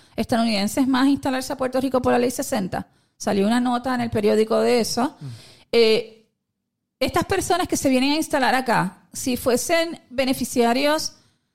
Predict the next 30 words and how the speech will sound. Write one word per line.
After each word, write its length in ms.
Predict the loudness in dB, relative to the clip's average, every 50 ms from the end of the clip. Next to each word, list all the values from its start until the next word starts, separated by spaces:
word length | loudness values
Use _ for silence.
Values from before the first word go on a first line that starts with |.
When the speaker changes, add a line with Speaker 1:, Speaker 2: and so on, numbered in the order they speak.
| _ _ _
Speaker 1:
de 380 | -4 2 4 4 4 4 0 -2
algo, 580 | 0 0 2 4 2 2 4 4 4 4 4 4
algún 460 | 2 2 4 2 2 2 0 0 -2
suplemento 960 | -2 -4 -6 -4 -2 0 0 2 2 2 2 0 0 0 0 0 0 0 -2
que 80 | -2
a 40 | -2
nosotros 300 | -2 -2 -4 -4 -4 -2
nos 140 | -2 -2 0
llegan 400 | 0 0 2 2 2 2 0 0
del 80 | -2
Seguro 320 | 0 0 2 2 2 2 2
Social, 380 | -2 -2 0 0 0 0 0 -2 -2
¿a 60 | 0
ellos 140 | 0 2 0
también 240 | 0 -4 -4 -4 -4
se 80 | -2
los 140 | -2 -2 -2
niegan 360 | -2 -2 -2 0 0 0 0
o 80 | 0 0
no? 140 | 0 0 0
Speaker 2:
Sí. 240 | 2 2 2 2 0 -4 -20 -20 _ _ -8
Speaker 1:
Ok, 160 | -8 -6 -4 -6 -6 -6 -4 -4
o 60 | -4
sea 120 | -4 -2
que 140 | -2 -4 -4
solamente 540 | 0 0 2 2 2 2 0 -2 -2 -2 0
por 180 | 0 0 0
territorio. 640 | 2 0 2 2 2 2 2 2 2 2 0 -4 -4 -6
Speaker 2:
Ujú, 220 | -8 -8 -8 -8 -10 -14
sí. 200 | -10 -8 -8 -8